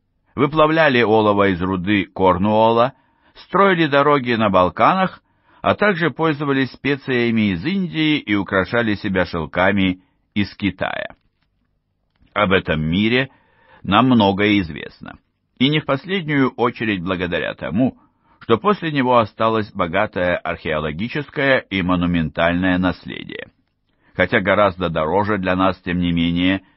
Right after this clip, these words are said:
невиданные до того массивы письменного материала. С ним мы вступаем в эпоху полной грамотности населения. Среди прочих вещей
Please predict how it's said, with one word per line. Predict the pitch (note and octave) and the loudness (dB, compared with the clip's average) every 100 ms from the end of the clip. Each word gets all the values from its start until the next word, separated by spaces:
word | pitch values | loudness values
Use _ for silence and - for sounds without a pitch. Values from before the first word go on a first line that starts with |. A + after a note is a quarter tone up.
| _ _ _ _ | _ _ _ _
невиданные | - C#3 C#3+ F3 D3+ C#3 B2+ | 0 0 2 -2 0 2 2
до | A2 A2 | 2 -2
того | G#2+ A2 A#2 | -2 0 0
массивы | G2+ F2 G#2 A2 G#2+ | 0 -2 -2 -2 -2
письменного | F2 F2+ - G2 G2 F#2 | -2 -6 -4 -2 -2 0
материала. | F#2 F#2 C2+ A1 G1+ G1+ G1+ - _ _ _ _ _ _ - | -2 -2 -6 -10 -10 -10 -14 -18 _ _ _ _ _ _ -16
С | - | -4
ним | F#3+ G3+ | 0 2
мы | F3+ | 0
вступаем | C#3+ - G#2+ A#2+ C#3 A#2+ | -2 -4 -2 2 2 2
в | F#2+ | -2
эпоху | E2+ G#2+ - G#2 | 0 -2 0 -4
полной | E2+ G2 G2+ F#2+ F2+ | -2 0 0 0 -2
грамотности | D#2+ E2 F2 F2 F2 - F2+ | -2 -2 -2 -4 -6 -6 -4
населения. | F2 - C2 G1+ G1+ G1+ - - _ _ _ _ _ _ | -4 -6 -10 -12 -16 -16 -18 -20 _ _ _ _ _ _
Среди | - G#2+ G#2 | -2 0 0
прочих | F#2+ E2 E2+ E2 G2 | 0 -2 -4 -4 -6
вещей | A2+ A#2+ - C#3 C3 | -6 -6 -6 -6 -6